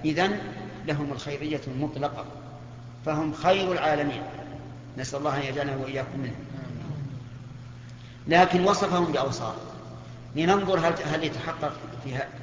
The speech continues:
في هذا، في هذه الأمة أو لا. "تأمرون بالمعروف وتنهون عن المنكر وتؤمنون بالله".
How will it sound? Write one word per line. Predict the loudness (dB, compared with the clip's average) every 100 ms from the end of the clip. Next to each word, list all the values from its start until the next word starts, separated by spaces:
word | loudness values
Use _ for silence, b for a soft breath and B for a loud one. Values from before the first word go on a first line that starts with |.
| -12 -12 -4
في | 0
هذا، | 2 2 2 -4 -8 -10 -12 -14 -14 -14 -12 -6
في | -2
هذه | 0
الأمة | 0 0 0
أو | 0
لا. | -4 -8 -10 -12 -2
"تأمرون | 0 2 2 0
بالمعروف | 0 -2 -2 -6 -10 -12 -14 -14 -14 -14 -14 -4
وتنهون | -2 2 4 4 6 6
عن | 4
المنكر | 4 2 0 0 -2 -2 -6 -2
وتؤمنون | -2 0 0 0 -2
بالله". | -6 -8